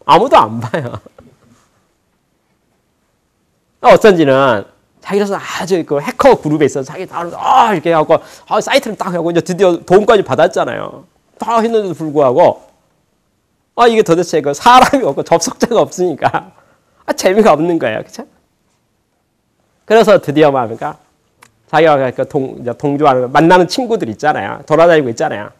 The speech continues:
"우리 한번 세상 흔들어 버리자.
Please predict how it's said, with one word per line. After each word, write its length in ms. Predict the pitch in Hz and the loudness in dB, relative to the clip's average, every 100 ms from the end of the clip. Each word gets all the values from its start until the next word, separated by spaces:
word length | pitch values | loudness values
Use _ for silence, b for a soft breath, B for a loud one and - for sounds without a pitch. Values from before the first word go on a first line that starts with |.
| _ _ _ _ _ | _ _ _ _ _
"우리 140 | 131 165 | -4 -4
한번 600 | 180 208 135 156 110 87 _ _ _ _ _ _ _ _ _ | -4 0 4 4 2 -8 _ _ _ _ _ _ _ _ _
세상 400 | - 269 269 262 | -8 -6 -4 -4
흔들어 280 | 214 247 247 | -4 -4 -2
버리자. 540 | 147 139 135 107 110 | -2 -4 -6 -8 -10